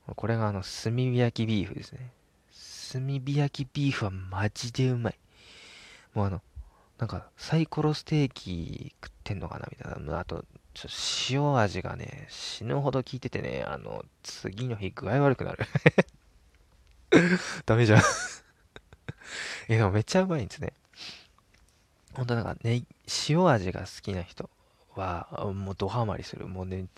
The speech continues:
すごいしょっぱいから。でもね、うまいの。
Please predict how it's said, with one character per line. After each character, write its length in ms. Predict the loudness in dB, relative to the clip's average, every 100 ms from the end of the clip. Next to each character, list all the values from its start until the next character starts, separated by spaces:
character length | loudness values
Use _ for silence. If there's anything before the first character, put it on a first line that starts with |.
| -12
す 640 | -8 -2 0 2 2 2
ご 100 | 4
い 40 | 4
し 40 |
ょ 40 | 4
っ 20 |
ぱ 140 | -2
い 20 |
か 60 | -6
ら。 100 | -10 _ _ -20 -20 -20 -20 -20 -20 -14 -4
で 80 |
も 100 | 0
ね、 60 | 2
う 40 |
ま 560 | 0 0 0 0 4 6
い 60 |
の。 80 | 4